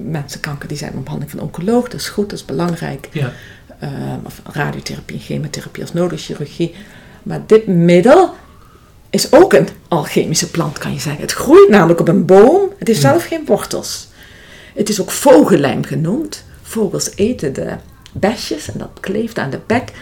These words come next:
Speaker 1: En dat komt op een tak terecht en dat is een klein, heel slijmerig plantje. En dat gaat groeien in de tak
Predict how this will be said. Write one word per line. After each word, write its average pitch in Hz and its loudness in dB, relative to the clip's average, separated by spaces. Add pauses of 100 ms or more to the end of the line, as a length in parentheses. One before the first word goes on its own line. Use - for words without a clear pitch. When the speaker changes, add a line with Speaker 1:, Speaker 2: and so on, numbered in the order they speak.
(360)
Speaker 1:
En - -14
dat - -16 (140)
komt 247 -2
op - -10
een 131 -10
tak 240 -6
terecht 202 -8
en - -12
dat - -8
is - -12
een - -12
klein, 175 -6 (360)
heel 311 -6
slijmerig 202 -2
plantje. 214 -2
En - -10
dat - -12
gaat - -14
groeien 214 -8 (580)
in 196 -2
de 135 -8
tak - -12